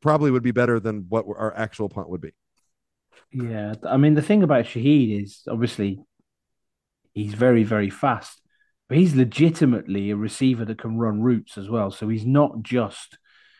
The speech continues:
Speaker 2: he's not just that vertical go route
Speaker 1: He,
Speaker 2: player.
Speaker 1: he is what
Speaker 2: He
Speaker 1: we hoped Deontay Harris was, and he
Speaker 2: Yeah.
Speaker 1: was not.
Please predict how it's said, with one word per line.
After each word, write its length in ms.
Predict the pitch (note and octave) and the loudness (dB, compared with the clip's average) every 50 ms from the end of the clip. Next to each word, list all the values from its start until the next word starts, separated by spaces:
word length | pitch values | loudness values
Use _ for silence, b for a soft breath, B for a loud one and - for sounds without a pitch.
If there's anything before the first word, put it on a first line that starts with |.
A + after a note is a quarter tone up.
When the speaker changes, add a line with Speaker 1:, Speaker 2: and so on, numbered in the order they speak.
| b b | b b
Speaker 2:
he's 160 | b B2+ A#2+ | b -2 2
not 180 | B2+ D#3 E3 C#3+ | 2 2 2 4
just 240 | - C#3+ C3 - - | 2 0 0 0 2
that 160 | C3 A#2+ A#2 | 0 0 2
vertical 760 | A2 A#2+ C3+ C3 B2+ A#2+ - B2+ - - B2 A2+ A2 A2 G#2 G#2 _ _ A2+ G#2+ | 2 2 2 2 2 0 -4 -8 -6 -4 -2 0 0 -2 -4 -8 _ _ -12 -4
go 260 | - C3+ B2+ B2 A#2 | 0 2 2 2 2
route 440 | A#2 A2 G#2+ G#2+ A2 A2 G#2+ A2 - _ _ _ _ _ _ _ _ | 0 0 -2 -4 -4 -6 -6 -8 -10 _ _ _ _ _ _ _ _
Speaker 1:
He, 180 | _ - A3 A#3 | _ -4 -4 -4
Speaker 2:
player. 300 | - A#2+ B2 A#2 G#2 G2 | -2 -2 -2 -2 2 2
Speaker 1:
he 100 | A3+ B3 | 4 4
is 100 | A#3 G3 | 4 6
what 120 | F#3 G#3 F3 | 6 4 6
Speaker 2:
He 40 | C#3+ | 6
Speaker 1:
we 100 | D3+ D3 | 4 2
hoped 480 | C3 - - E3 E3 D#3+ - - - A#2 | 0 0 2 2 2 2 0 -4 -6 0
Deontay 400 | B2 B2 A#2+ A#2+ A#2 A#2+ G#2+ G2+ | 0 2 2 2 0 -2 -2 0
Harris 380 | A#2+ D#3 D3 A#2+ G#2+ G2 - | 0 0 2 0 0 -2 -2
was, 400 | G#2+ G2 F#2+ F#2 F#2 F#2 E2+ - - | -2 -2 0 -2 -4 -6 -8 -10 -8
and 220 | A#2 A#2 G#2+ G2+ | -6 -6 -6 -6
he 120 | F2 G#2+ B2 | -6 -4 -4
Speaker 2:
Yeah. 40 | A#2 | -2
Speaker 1:
was 120 | F#2+ F#2+ | -2 -4
not. 180 | G2+ F2 - | -6 -8 -10